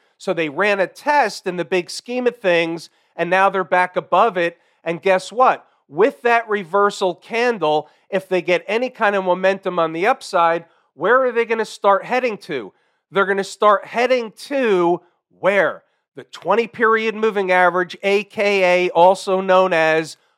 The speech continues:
home base. We look at one chart and we talk about four and a quarter. We look at another chart and we see another number above four and a quarter. Remember,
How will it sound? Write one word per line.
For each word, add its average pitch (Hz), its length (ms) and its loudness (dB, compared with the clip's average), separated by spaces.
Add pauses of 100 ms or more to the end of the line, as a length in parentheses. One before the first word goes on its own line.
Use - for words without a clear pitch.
(100)
home 165 360 0
base. 139 580 -4 (240)
We 135 80 -12
look 185 220 2
at 147 100 -8
one 208 220 2
chart 208 440 4
and 160 60 -10
we 160 60 -6
talk 185 300 0
about 165 320 -2
four 185 200 2
and 160 80 0
a 143 60 -8
quarter. 220 500 4 (300)
We 165 100 -4
look 202 200 0
at 170 80 0
another 233 360 0
chart 196 380 2
and 196 120 -10
we 196 100 -8
see 208 260 -10
another 240 440 0
number 226 420 2
above 220 580 0
four 220 200 2
and 220 80 2
a 214 40 -2
quarter. 220 320 2
Remember, 202 560 -4